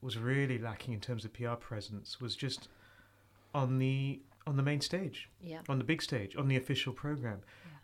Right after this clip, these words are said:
Speaker 1: This was one of the weakest years for that. You know, there was one
Speaker 2: That's
Speaker 1: Edelman
Speaker 2: really
Speaker 1: session.
Speaker 2: Richard, Richard's always on stage.
Speaker 1: Richard always gets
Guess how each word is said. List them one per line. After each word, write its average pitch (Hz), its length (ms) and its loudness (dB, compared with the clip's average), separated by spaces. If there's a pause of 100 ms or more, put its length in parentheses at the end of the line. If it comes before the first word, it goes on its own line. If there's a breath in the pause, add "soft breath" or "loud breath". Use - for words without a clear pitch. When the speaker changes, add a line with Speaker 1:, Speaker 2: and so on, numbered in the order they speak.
Speaker 1:
This 160 220 4
was 143 220 2 (540)
one 135 360 4
of 117 220 -2
the 120 420 0 (760 soft breath)
weakest 127 400 -2
years 135 280 0
for - 160 -8
that. 87 340 -10
You 127 100 0
know, 113 80 4
there 117 80 4
was 113 140 2
one 131 160 6
Speaker 2:
That's 127 140 6
Speaker 1:
Edelman 120 100 4
Speaker 2:
really 110 160 2
Speaker 1:
session. 123 520 -4 (140)
Speaker 2:
Richard, 247 480 0
Richard's 247 380 0
always 185 260 4
on 170 120 -4
stage. - 800 0
Speaker 1:
Richard 175 280 0
always 143 180 4
gets - 380 -2